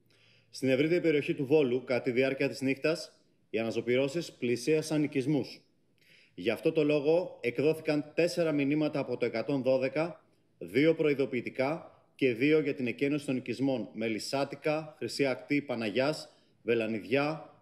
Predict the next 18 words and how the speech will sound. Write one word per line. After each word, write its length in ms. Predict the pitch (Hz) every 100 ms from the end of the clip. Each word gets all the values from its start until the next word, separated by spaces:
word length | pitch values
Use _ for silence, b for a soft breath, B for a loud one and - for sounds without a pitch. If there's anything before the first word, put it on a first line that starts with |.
| _
Μάραθος 720 | 104 131 143 139 170 170 - b b b
και 120 | 135
Κρυθάρια 880 | 123 113 - 131 131 147 165 - - _ _
προς 160 | - 123
την 140 | 127
πόλη 220 | 110 143 143
του 100 | 131
Βόλου. 320 | 131 95 73 - _ _ _ _ _ _ _ _ _ b b b
Για 180 | - 123
την 100 | 127
αντιμετώπιση 600 | 127 131 131 160 160 170
των 160 | 156 135
διάσπαρτων 480 | 143 151 160 151
αιστειών 360 | 143 - 143 147
που 80 | 135
μέχρι 240 | 139 151
στιγμής 400 | 117 127 151 147 -
ελέγχονται, 760 | 113 135 156 113 107 147 -